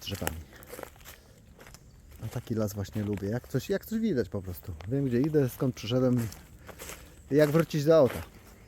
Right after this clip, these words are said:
A dla tych może, co nie, nie wiedzą, nie słyszeli jeszcze, to w Niemczech można nazbierać tylko dwa kilogramy grzybów na głowę na jeden dzień. Jeśli więcej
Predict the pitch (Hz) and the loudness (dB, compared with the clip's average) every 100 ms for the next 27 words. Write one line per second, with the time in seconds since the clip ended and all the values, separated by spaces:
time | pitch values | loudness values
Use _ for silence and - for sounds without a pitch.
0 | - - - - _ - - _ 127 147 | -20 -20 -20 -20 _ -20 -20 _ -2 0
1 | 165 151 151 151 143 - 147 151 156 151 | 0 0 -2 -2 -4 -2 0 2 2 2
2 | 135 123 - 139 131 151 123 123 151 165 | 0 -6 -12 -8 -4 -2 -2 -4 -4 -8
3 | - - 123 131 135 - 120 101 - 151 | -12 -20 -12 -10 -6 -4 -4 -4 -4 -4
4 | 170 - - - - - - - - - | -4 -10 -18 -18 -20 -20 -20 -20 -20 -20
5 | - - 147 135 185 - 165 165 160 170 | -20 -2 -2 2 0 0 2 2 4 4
6 | 160 131 156 151 - - - - - 165 | 4 2 2 2 0 -4 -6 -8 -6 -2
7 | 156 143 123 160 - 147 127 135 127 110 | 0 0 2 0 4 4 4 2 -2 -4
8 | 107 - - - - - 117 156 151 151 | -10 -20 -20 -20 -20 -12 -2 0 0 -6
9 | 160 254 - - - - - 147 156 151 | 2 4 4 -4 -10 -12 -8 -4 -2 -2
10 | 139 165 170 175 156 - - - - - | 2 2 6 4 4 -2 -20 -20 -20 -20
11 | - - 127 131 135 143 139 123 117 98 | -20 -12 -6 -2 0 2 2 0 -2 -8
12 | 87 85 - - - - 101 117 - 120 | -10 -14 -18 -20 -18 -18 -10 -10 -6 -4
13 | 143 - 135 | -4 -2 -2